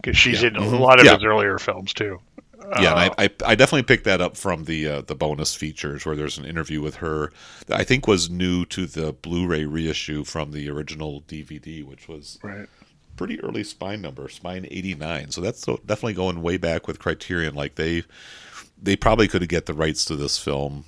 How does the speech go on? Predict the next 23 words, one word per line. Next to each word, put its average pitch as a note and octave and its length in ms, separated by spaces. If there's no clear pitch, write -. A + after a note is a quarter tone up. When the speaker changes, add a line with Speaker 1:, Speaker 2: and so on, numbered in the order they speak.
Speaker 2:
pretty D#2 200
cheap. C#2+ 500
<laughs> C3+ 60
Speaker 1:
Yeah. A2+ 280
Speaker 2:
And, F2 280
and F#2+ 280
that G2 180
was F2 180
when E2 140
De D#2+ 100
Palma D#2 320
was D2 160
probably D2+ 500
in D#2 160
fashion. D#2+ 500
So E2+ 160
this D#2 180
was D#2+ 100
an D2 120
opportunity D2 560
for D#2+ 140
them D2 240
to, D2+ 260